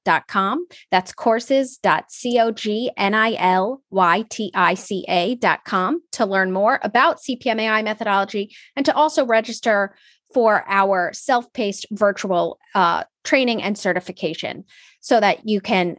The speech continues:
uh, make sure that you are doing A I right. But now switching gears a little bit, I wanna talk about, because you guys have,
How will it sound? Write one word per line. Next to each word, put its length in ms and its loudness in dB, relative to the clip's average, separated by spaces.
uh, 260 0
make 220 2
sure 220 2
that 140 0
you 140 0
are 120 2
doing 520 0
A 180 2
I 200 2
right. 360 -4
But 180 -2
now 140 4
switching 400 -2
gears 260 2
a 60 -2
little 200 -2
bit, 200 -2
I 140 4
wanna 320 0
talk 380 -2
about, 320 0
because 340 -2
you 120 2
guys 220 2
have, 280 2